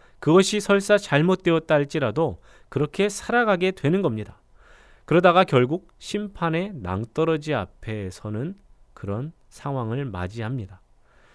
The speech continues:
하나님께서는 우리에게 귀를 주셨는데 두 개의 귀를 주셨습니다. 두 개의 귀를 주신 것은 잘 들으라는 것입니다. 그리고 또 하나의 의미는 두 개의 귀는 소리의 방향을 알기 위해서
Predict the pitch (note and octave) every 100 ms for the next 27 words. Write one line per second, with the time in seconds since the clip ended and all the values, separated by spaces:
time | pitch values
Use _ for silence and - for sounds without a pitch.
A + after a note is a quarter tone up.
0 | _ _ _ - F#3 F#3+ F#3+ F3 E3+ F3
1 | C#3+ B2+ C#3+ D3 C#3+ - C3 D#3 C3+ C3+
2 | A#2 G#2 G2 B2+ F3+ - - - G#2+ B2
3 | D3 C3 D3+ F3+ - A2+ A#2+ A#2 G#2 A#2
4 | - F2+ - - _ _ _ _ _ -
5 | A#2+ D3+ E3 D#3 D#3+ D3+ - D3+ B2 -
6 | D#3+ F2+ D2+ - - G#2+ A#2+ A#2+ - A#2+
7 | C#3+ D3 D#3+ B2 G#2 F#2+ - - _ _
8 | _ _ F#2+ G2+ A2 D3 D3+ D#3+ D#3 E3+
9 | C3+ G#2 C#3 C3+ F2+ _ _ _ - A2
10 | C3 E3+ D#3 - C#3+ F2 - _ - -
11 | G3+ F#3+ F#3+ F#3 F3+ - G#2+ G#2 A2 F#3
12 | - _ _ - F#2 G2+ A#2 E3+ F#3 C3+
13 | G2 G#2 G2+ A#2 D#3 G3+